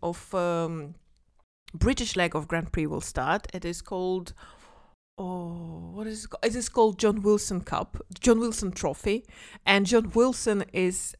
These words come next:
as in that company that makes, uh, skating blades. So it's basically, you know, it's a sponsored trophy. And, uh, this part of Grand Prix is the replacement for Rostelecom. Uh, Rostelecom was in Moscow.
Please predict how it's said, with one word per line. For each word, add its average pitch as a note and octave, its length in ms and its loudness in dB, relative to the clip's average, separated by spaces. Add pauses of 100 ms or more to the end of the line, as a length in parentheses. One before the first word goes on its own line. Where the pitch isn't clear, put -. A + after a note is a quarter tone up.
(120)
as F#3 340 4
in F#3 300 2
that D#3+ 280 0
company F3 460 0
that D#3+ 240 -2
makes, D#3+ 500 -2
uh, D#3 200 0
skating F3 420 -2
blades. F#3+ 340 0
So D#3 200 -2
it's E3 120 -4
basically, D#3 420 -4
you E3+ 80 0
know, C#3+ 140 -4
it's - 140 -8
a D3+ 40 -6
sponsored - 500 -4
trophy. F#3+ 440 -2 (720)
And, G3+ 960 2
uh, F3+ 280 0 (120)
this A3 460 2 (680)
part A3 400 4
of F#3+ 140 -2
Grand G3+ 260 0
Prix A#3+ 440 -2
is F#3+ 180 -4
the G3+ 80 2
replacement G3 500 0
for F3 160 -2
Rostelecom. E3 680 -2 (420)
Uh, D#3 300 2
Rostelecom F3+ 480 0
was D#3 160 -2
in D#3 80 -6
Moscow. C4+ 520 0